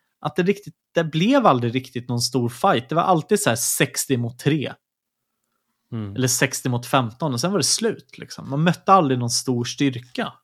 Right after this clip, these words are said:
Speaker 1: Eh, så det blev aldrig riktigt de där feta fighterna, tyvärr. Ehm, ja, jag vet inte. Men innan vi går in på det, vad, vad hände för dig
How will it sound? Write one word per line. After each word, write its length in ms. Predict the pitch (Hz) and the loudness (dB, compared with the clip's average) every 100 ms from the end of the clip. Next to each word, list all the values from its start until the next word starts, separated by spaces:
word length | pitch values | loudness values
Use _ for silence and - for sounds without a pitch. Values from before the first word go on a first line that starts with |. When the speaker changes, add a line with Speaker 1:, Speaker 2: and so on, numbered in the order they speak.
| _ _ _ _ _ _ | _ _ _ _ _ _
Speaker 1:
Eh, 400 | 110 113 110 113 - _ _ _ _ _ _ _ | -8 -8 -8 -12 -16 _ _ _ _ _ _ _
så 120 | - | -12
det 60 | 131 | -4
blev 240 | 147 185 | 4 6
aldrig 300 | 180 139 131 | 6 4 2
riktigt 340 | 135 135 - 120 | 0 -4 -10 -8
de 140 | 120 | -6
där 380 | 113 110 110 107 - _ - - _ _ - - | -6 -4 -4 -6 -12 _ -20 -20 _ _ -20 -8
feta 420 | 151 135 110 - 117 | -4 -4 -6 -8 -8
fighterna, 600 | 143 139 - - - - | -6 -6 -8 -12 -12 -12
tyvärr. 300 | - - 120 _ _ _ _ _ _ _ _ _ - | -10 -10 -12 _ _ _ _ _ _ _ _ _ -18
Ehm, 520 | 107 104 104 101 104 117 _ _ _ _ _ _ _ _ _ _ _ _ - - | -12 -10 -10 -12 -14 -16 _ _ _ _ _ _ _ _ _ _ _ _ -6 4
ja, 400 | 143 165 180 - | 6 6 2 -2
jag 120 | 165 | 0
vet 80 | 170 | 0
inte. 180 | 123 110 - | -2 -6 -2
Men 280 | 165 185 190 | 0 0 -2
innan 240 | 185 185 | 0 2
vi 60 | 180 | 2
går 140 | 170 | 4
in 120 | 156 | 2
på 80 | 131 | 0
det, 160 | 151 123 | 0 0
vad, 300 | 135 156 165 | 0 0 2
vad 120 | 180 | 2
hände 200 | 180 180 | 2 0
för 120 | 175 | -2
dig 280 | 196 180 | 0 0